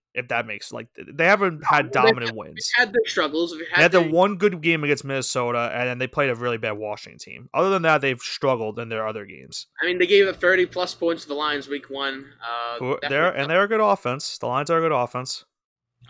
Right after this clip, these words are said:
Speaker 2: I agree, but when you have teams like New England that just shut 'em down,
Speaker 1: No,
Speaker 2: that just
Speaker 1: I, I
Speaker 2: shows
Speaker 1: know. I
Speaker 2: defense
Speaker 1: know.
Speaker 2: is a little suspect.
Speaker 1: No, I get, I get it.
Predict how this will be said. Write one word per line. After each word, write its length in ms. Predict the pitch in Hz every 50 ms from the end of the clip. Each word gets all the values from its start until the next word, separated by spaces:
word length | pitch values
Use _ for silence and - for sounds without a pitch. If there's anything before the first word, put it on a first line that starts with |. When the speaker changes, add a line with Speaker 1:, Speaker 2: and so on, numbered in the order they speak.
| - _
Speaker 2:
I 200 | 151 165 175 190
agree, 220 | 190 - 175 170
but 140 | 160 156 160
when 100 | 151 160
you 60 | 165
have 140 | 165 160 156
teams 240 | - - 180 180 156
like 140 | 170 156 -
New 180 | 151 151 151
England 240 | 151 151 147 143 131
that 140 | 131 131 127
just 140 | 135 131 -
shut 180 | - - 143
'em 120 | 131 127 127
down, 180 | 127 123 123
Speaker 1:
No, 200 | 120 233 233 240
Speaker 2:
that 40 | 247 247
just 100 | - -
Speaker 1:
I, 40 |
I 40 | 214
Speaker 2:
shows 80 | 233 220
Speaker 1:
know. 180 | 170 147 147 143 - _ _ _ _ _
I 140 | - 170 175
Speaker 2:
defense 180 | 147 135 139 139
Speaker 1:
know. 40 |
Speaker 2:
is 60 | 139 139
a 20 |
little 220 | 147 175 170 151 -
suspect. 460 | - - - - - - 117 113 - _ _ - - _
Speaker 1:
No, 80 | 233
I 120 | 220 226 226
get, 200 | 190 151 151 -
I 120 | 170 196
get 140 | 190 147 123
it. 100 | 135 160